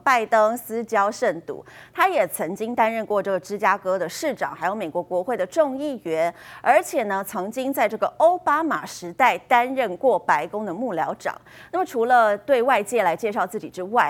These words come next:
哦，他也说明了他对这个美日同盟还有国际局势的一个看法。艾曼纽是表示呢，过去六十多年来，美日在这个自由且开放的印太地区促进和平与繁荣。曾经互为敌人的美日呢，现在已经成了友好国家，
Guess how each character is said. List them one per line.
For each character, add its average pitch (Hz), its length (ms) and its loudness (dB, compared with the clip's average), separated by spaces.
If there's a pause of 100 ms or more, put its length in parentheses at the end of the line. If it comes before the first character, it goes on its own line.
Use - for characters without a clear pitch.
哦， 151 120 -8
他 240 160 -2
也 208 120 -4
说 220 240 -2
明 180 200 -4
了 160 100 0
他 208 240 -4
对 208 220 -2
这 220 100 -4
个 190 60 -2
美 170 200 -6
日 254 140 -4
同 175 240 -6
盟 170 240 0
还 165 140 -4
有 160 120 0
国 180 280 -4
际 226 240 -8
局 160 180 -12
势 220 180 -6
的 165 140 -4
一 160 60 -8
个 185 100 -6
看 240 240 -2
法。 - 180 -10 (440)
艾 370 140 2
曼 359 180 0
纽 180 120 -2
是 - 120 -6
表 165 180 0
示 220 160 -8
呢， 180 140 -4
过 247 180 2
去 240 160 -2
六 233 180 0
十 190 140 -8
多 196 160 -4
年 165 240 -4
来， 139 200 0
美 160 260 -6
日 220 160 -6
在 202 200 0
这 208 80 -6
个 190 120 -2
自 330 280 -4
由 185 240 0
且 - 220 -10
开 208 180 -6
放 214 160 -2
的 170 120 -4
印 233 260 -6
太 180 260 -2
地 202 240 -8
区 214 360 -6 (240)
促 302 200 -4
进 233 220 -6
和 180 180 -4
平 170 240 -6
与 156 60 -8
繁 165 260 -2
荣。 156 240 0 (300)
曾 277 320 2
经 339 180 -4
互 349 340 -2
为 180 200 0
敌 180 220 -8
人 175 120 0
的 185 60 -6
美 156 240 -6
日 226 200 -4
呢， 175 200 -2
现 226 180 -4
在 196 160 0
已 165 120 -4
经 190 180 -8
成 185 180 -8
了 156 80 -4
友 160 160 -2
好 175 160 -2
国 147 220 -6
家， 185 280 2